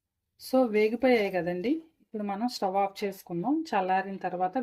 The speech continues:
వీటిని పొడి చేసుకుందామండి.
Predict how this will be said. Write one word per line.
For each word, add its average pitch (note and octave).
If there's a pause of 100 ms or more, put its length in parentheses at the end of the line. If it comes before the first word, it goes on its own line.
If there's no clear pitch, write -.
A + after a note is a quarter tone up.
వీటిని F#3+ (760)
పొడి G3
చేసుకుందామండి. E3+